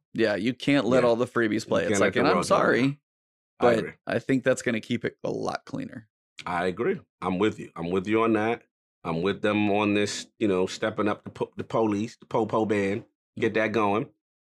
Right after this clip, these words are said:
Speaker 2: And, um, yeah, listen, that's the best they're gonna be able to do. You know what I'm saying?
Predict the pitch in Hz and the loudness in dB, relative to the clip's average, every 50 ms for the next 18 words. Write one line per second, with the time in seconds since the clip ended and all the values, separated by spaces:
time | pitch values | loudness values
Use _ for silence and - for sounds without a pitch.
0 | _ _ _ - 98 98 98 95 87 92 101 98 101 98 101 101 101 95 - - | _ _ _ -4 -2 0 0 0 0 0 0 2 2 2 2 2 0 0 -2 -2
1 | 220 - 196 226 - - - 196 233 - - 208 175 - - 135 135 139 - - | -2 0 0 -2 -2 -2 -2 -2 -2 -2 -2 -4 -4 -4 -2 0 0 0 0 0
2 | 131 123 117 120 113 110 95 90 92 90 85 80 82 80 80 76 - - - _ | 0 0 2 2 0 0 0 0 -2 -2 -2 -4 -6 -8 -10 -12 -16 -20 -20 _
3 | _ - 107 107 107 110 127 123 123 113 | _ -4 -2 -2 0 0 0 0 0 -2